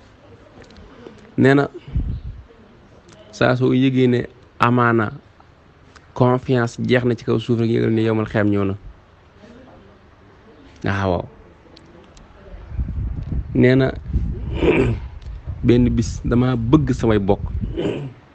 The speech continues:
Ñu ne ko, "Yaa Rasulallah, noo ngi nii."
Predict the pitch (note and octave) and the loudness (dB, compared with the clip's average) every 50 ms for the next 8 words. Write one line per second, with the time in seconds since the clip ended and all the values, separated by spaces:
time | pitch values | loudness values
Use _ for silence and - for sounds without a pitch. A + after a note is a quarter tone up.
0 | - _ - - - - - - - - - - - - - - - - - - | -20 _ -20 -20 -20 -20 -20 -20 -20 -20 -10 -6 -6 -6 -6 -6 -10 -12 -12 -10
1 | - - - - - - - A2 A#2+ B2 A#2+ A2+ - F2+ - - - - - C3 | -10 -10 -12 -12 -6 0 4 6 6 6 6 4 0 -4 -6 -6 -4 0 4 4
2 | A#2+ A2+ - - G#2+ G#2 G#2 A#2 C#3 D3+ D#3 D#3 D#3+ D#3 D3+ D3+ D3+ D#3 | 4 4 2 2 2 2 4 4 4 4 4 4 4 4 4 4 4 2